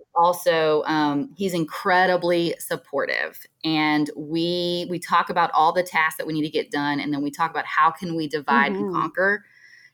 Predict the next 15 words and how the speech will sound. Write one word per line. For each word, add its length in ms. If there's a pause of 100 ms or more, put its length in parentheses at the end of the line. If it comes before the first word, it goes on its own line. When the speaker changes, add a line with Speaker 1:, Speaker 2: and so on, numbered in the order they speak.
(280)
Speaker 1:
I 520
literally 460
couldn't 500
do 240
what 200
I 200
do 460
without 400
him. 380 (100)
He 200
is, 380
uh, 380
he's 260
incredible. 640
He's 260